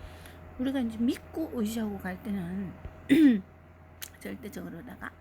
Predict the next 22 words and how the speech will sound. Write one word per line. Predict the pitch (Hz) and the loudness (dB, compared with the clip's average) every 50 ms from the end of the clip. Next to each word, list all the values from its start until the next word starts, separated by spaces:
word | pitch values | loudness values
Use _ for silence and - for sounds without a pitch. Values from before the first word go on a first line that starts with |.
| - - - - - - - - - - - - - | -20 -20 -20 -20 -20 -20 -20 -20 -20 -20 -14 -10 -8
음, | 196 185 180 180 175 175 - - - 262 | -6 -6 -6 -6 -8 -10 -14 -10 -4 0
영적, | 208 214 233 226 226 - - - - - - - - - - 214 | 2 2 2 2 0 -4 -8 -10 -10 -10 -14 -18 -16 -8 -2 0
영혼육이, | 196 196 214 220 208 214 214 214 214 202 202 202 - - - - - - - - - - - - | 2 2 2 4 2 2 2 0 -2 -4 -6 -6 -8 -12 -14 -14 -16 -18 -18 -18 -18 -16 -10 -8
음, | 190 185 185 185 185 190 190 - - - - - - - - - - - - - - - - - 277 - - | -6 -6 -6 -6 -8 -8 -10 -12 -14 -18 -18 -18 -18 -18 -18 -18 -18 -18 -18 -18 -18 -18 -16 -16 -16 -14 -14
세상이 | - - 277 277 - 277 254 | -8 -8 -8 -4 -2 -2 0
뭐야, | 240 220 220 240 247 262 233 214 220 240 254 254 226 208 202 - | 0 0 -2 -2 -4 -4 -6 -6 -6 -6 -6 -6 -6 -6 -8 -6
다 | 220 226 226 214 202 196 214 233 233 208 185 - - - - - - - - - - - - | -6 -6 -6 -6 -6 -8 -8 -8 -8 -8 -10 -12 -14 -16 -18 -18 -18 -18 -18 -18 -18 -18 -12
천지인 | - - 294 269 254 - 220 214 214 202 202 | -4 0 2 2 2 0 -2 -2 0 0 0
영혼육, | 208 208 214 214 214 214 214 202 196 - - - - - - - - - - - - | 0 -2 0 0 0 0 -2 -4 -6 -10 -16 -18 -18 -20 -20 -18 -18 -18 -18 -16 -10
과거, | - - 214 220 | -6 -4 -2 -2
현재, | 214 220 226 220 214 | -2 -2 -2 -4 -2
미래가 | 196 214 226 233 226 214 208 | 0 0 0 0 -2 -4 -6
다 | - 202 196 | -6 -8 -12
구제를 | - - - 208 220 208 202 | -10 -8 -6 -4 -4 -4 -4
받을 | - - - - 196 | -6 -8 -10 -10 -10
줄 | - - 190 - | -10 -10 -12 -10
믿습니다. | 202 202 - - - - 240 196 190 196 180 180 - - | -10 -8 -8 -8 -6 -4 -4 -4 -4 -6 -8 -12 -12 -8
아멘. | - 190 185 214 202 - - - - - - - - - - - - - - - - - | -6 -6 -6 -6 -6 -8 -10 -14 -14 -14 -16 -16 -14 -14 -14 -14 -14 -16 -14 -14 -12 -6
그래서 | - 208 190 - - | -6 -6 -6 -6 -6
듣든지 | - 208 202 - 247 214 214 | -6 -6 -4 -2 -2 -2 0
못 | 202 196 202 208 - | 0 0 -2 -2 -2
듣든지, | 240 202 - 220 202 190 208 220 | -4 -4 -4 -4 -6 -6 -6 -8